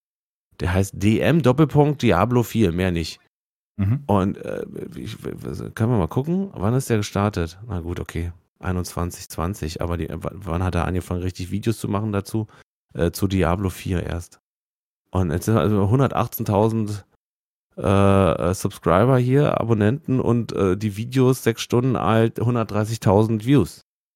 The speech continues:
Speaker 2: Mhm.
Speaker 1: Das ist natürlich Next Level, ne? Aber weil er auch das so super erklärt.
Speaker 2: Mhm.
Speaker 1: Einfach so die, die, die,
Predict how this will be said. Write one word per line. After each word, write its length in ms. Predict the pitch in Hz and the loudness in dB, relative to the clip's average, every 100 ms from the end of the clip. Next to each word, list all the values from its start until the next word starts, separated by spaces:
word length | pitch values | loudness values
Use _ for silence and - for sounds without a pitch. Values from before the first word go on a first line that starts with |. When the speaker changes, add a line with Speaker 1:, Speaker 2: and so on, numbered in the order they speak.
| - | -2
Speaker 2:
Mhm. 320 | 113 151 - - _ _ - | 2 2 0 -16 _ _ -8
Speaker 1:
Das 180 | 90 | -8
ist 60 | - | -6
natürlich 360 | 95 - 90 98 | -4 -2 0 2
Next 260 | 95 - | 0 2
Level, 280 | 113 113 73 | 2 4 2
ne? 260 | 78 90 - | 0 -2 -4
Aber 260 | 101 131 113 | -4 -4 -2
weil 220 | 123 180 | -2 2
er 220 | 180 82 | 2 4
auch 420 | 98 110 170 - _ _ _ _ _ _ _ _ _ _ _ _ _ _ _ - | 2 2 0 -8 _ _ _ _ _ _ _ _ _ _ _ _ _ _ _ -6
das 240 | 117 - | -6 0
so 200 | 156 156 | 4 4
super 640 | 131 123 196 233 226 180 101 | 2 -2 -2 -2 0 -2 0
erklärt. 580 | 165 - 180 151 - _ _ _ _ _ _ | -4 -2 -2 -2 -6 _ _ _ _ _ _
Speaker 2:
Mhm. 340 | 120 131 147 - _ | 2 4 2 -10 _
Speaker 1:
Einfach 400 | 143 160 156 151 | -6 -2 -2 0
so 180 | 147 143 | 2 2
die, 300 | 135 147 131 - _ _ _ - | 4 2 0 -8 _ _ _ -2
die, 160 | 127 127 | -2 2
die, 220 | 131 | 2